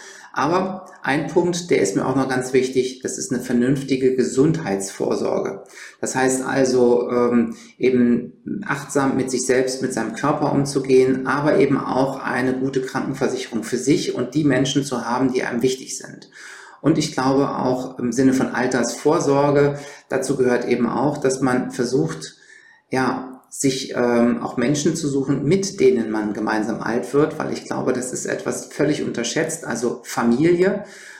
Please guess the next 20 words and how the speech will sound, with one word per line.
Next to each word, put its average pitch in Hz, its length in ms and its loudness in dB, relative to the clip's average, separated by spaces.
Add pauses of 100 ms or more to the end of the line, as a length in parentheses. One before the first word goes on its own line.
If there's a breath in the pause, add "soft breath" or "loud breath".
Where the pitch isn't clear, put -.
(140 loud breath)
Aufbau - 260 0
einer 120 300 0
Familie, 156 600 2
äh, 131 560 2
auch 120 140 -6
Kinder, 165 640 2
ähm, 135 420 4
so 135 120 2
man 127 280 2
eben 120 160 -2
die 117 80 0
Möglichkeit 143 640 0
hat, - 320 -4
ähm, 131 480 4 (380 loud breath)
Kinder, 131 600 4
äh, - 20 -4
zu - 220 -6
zeugen 139 340 2
und 117 120 0
großzuziehen, 139 840 0